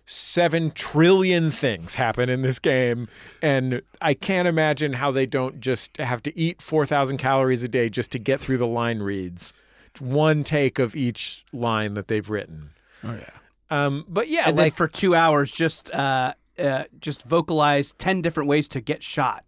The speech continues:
Speaker 1: Yeah.
Speaker 2: Oh, yeah.
Speaker 1: But I'll say, like, if you gave me the choice of post-apocalyptic semi-satire, uh, sort of f-, fake Lord of the Rings type shit, uh, Dungeons and Dragons shit,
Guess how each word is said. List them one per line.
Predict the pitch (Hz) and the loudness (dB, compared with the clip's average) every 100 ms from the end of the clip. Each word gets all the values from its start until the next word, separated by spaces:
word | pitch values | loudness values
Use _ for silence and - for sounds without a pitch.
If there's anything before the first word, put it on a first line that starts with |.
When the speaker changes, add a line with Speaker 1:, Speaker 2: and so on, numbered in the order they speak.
| - | -4
Speaker 1:
Yeah. | 143 113 - - | 0 0 -2 -4
Speaker 2:
Oh, | - 170 | 2 4
yeah. | 151 - - - - - | 4 0 -8 -20 -20 -6
Speaker 1:
But | 208 302 | -4 0
I'll | 226 294 | 2 4
say, | - 320 202 | 4 4 4
like, | 143 143 143 - - | 4 4 4 2 2
if | 175 | 2
you | 196 311 330 | 4 4 4
gave | 294 254 208 | 4 4 4
me | 220 | 2
the | 196 156 | 2 0
choice | - 151 127 110 - - _ | 2 2 2 0 -4 -8 _
of | 147 135 127 117 - - _ _ _ _ _ | 0 2 2 -2 -8 -20 _ _ _ _ _
post-apocalyptic | 190 214 240 - 202 196 156 180 175 180 160 143 160 - | 2 2 2 0 0 0 0 2 2 4 2 2 -2 -2
semi-satire, | 160 139 127 - 113 107 110 98 95 90 98 - _ _ _ _ _ | 0 0 0 -2 -2 -2 -4 -4 -4 -6 -10 -14 _ _ _ _ _
uh, | 151 135 | -2 0
sort | 127 - 160 135 | 0 2 4 4
of | 113 - - 180 | 2 -4 -14 -16
f-, | - - - | -16 -20 -20
fake | - - 208 202 - | -6 0 2 2 -4
Lord | 226 175 185 170 | -4 2 4 4
of | |
the | 160 | 4
Rings | 156 147 131 - | 2 2 0 -2
type | 127 117 | -4 -4
shit, | - - 113 107 - - _ _ _ - | -4 -2 -2 -2 -8 -20 _ _ _ -4
uh, | 123 117 | 0 0
Dungeons | 117 151 139 151 | 2 2 2 0
and | 127 117 | 0 0
Dragons | 147 131 123 113 | 2 2 -2 -4
shit, | - 117 104 | -2 0 -2